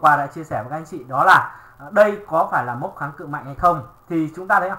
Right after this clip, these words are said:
vừa qua, những cái phiên điều chỉnh vào thứ Sáu vừa qua là những cái phiên gần như là phiên rũ bỏ trước cái ngưỡng kháng cự, và ngày hôm nay thị trường vượt cái mốc một hai năm mươi một cách rất là đơn giản, nhẹ nhàng. Có thể trong những phiên tới đà tăng vẫn duy trì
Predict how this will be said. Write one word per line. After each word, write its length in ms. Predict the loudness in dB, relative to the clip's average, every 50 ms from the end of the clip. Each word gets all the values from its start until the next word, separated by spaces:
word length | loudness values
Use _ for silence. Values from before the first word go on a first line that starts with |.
| -10 -18 -20 _
vừa 220 | -2 0 0 0 0 4
qua, 300 | 6 6 6 6 4 -2 -10 -14
những 160 | -16 -14 -14
cái 80 | -14 -12
phiên 220 | -10 -8 -8 -4
điều 140 | -4 -6 -6 -6
chỉnh 200 | -8 -8 -8 -8
vào 120 | -10 -10 -10
thứ 80 | -12 -10
Sáu 200 | -6 -4 -4 -4
vừa 100 | -4 -6 -4
qua 220 | 0 0 0 0 -2 -8 -16 -20 -20 _ _ -2
là 280 | 2 4 4 4 4
những 160 | 0 -4 -10
cái 120 | -14 -14 -16 -16 _ _ _
phiên 420 | -14 -10 -8 -8 -8 -8 -10 -8 -6
gần 240 | -6 -6 -4 -6
như 160 | -4 -4 -4 -2
là 340 | 2 2 2 2 0 -4 -10 -14
phiên 140 | -12 -12 -12
rũ 140 | -10 -10 2
bỏ 400 | 6 8 8 8 6 0 -6 -14 -20 -20 _ _ _ _
trước 220 | -10 -8 -8 -8
cái 100 | -10 -10
ngưỡng 160 | -10 -10 -8
kháng 140 | -6 -8 -6
cự, 240 | -6 -10 -10 -10 -6 -2
và 140 | 0 0 0
ngày 140 | 0 -4 -4
hôm 100 | 0 2
nay 200 | 2 2 2 0 -6 -16 -20 _ _ _
thị 120 | -12 -12 -8
trường 280 | -2 0 0 0 0 -2
vượt 200 | -2 -4 -4 -4 -8
cái 100 | -8 -6
mốc 180 | -6 -6 -4
một 140 | -6 -6 -4
hai 140 | -4 -4 -2
năm 160 | -2 -4 -6
mươi 200 | -6 -6 -6 -6 -8 -12 -20 _ _ -8
một 180 | -8 -8 -6 -4
cách 200 | -4 -4 -4 -4
rất 160 | -8 -8 -4
là 320 | 0 0 0 0 0 -6 -10
đơn 260 | -6 -4 -4 -4 -2 -2
giản, 220 | 0 0 0 -2 -4 -10 -18 -20 -20 _ _ -10
nhẹ 240 | -8 -8 -6 -6
nhàng. 280 | -4 -2 0 0 -2 -4 -8 -14 _ -20 -10 4
Có 200 | 6 6 6 6 6
thể 260 | 4 4 4 4 0 -6
trong 140 | -10 -10 -10
những 100 | -14 -14
phiên 240 | -12 -12 -12 -10
tới 220 | -8 -8 -8 -6 -2
đà 140 | -2 -2 -2
tăng 240 | -2 -4 -6 -6
vẫn 160 | -8 -10 -12 -10
duy 140 | -12 -12
trì 300 | -10 -6 -6 -6 -6 -6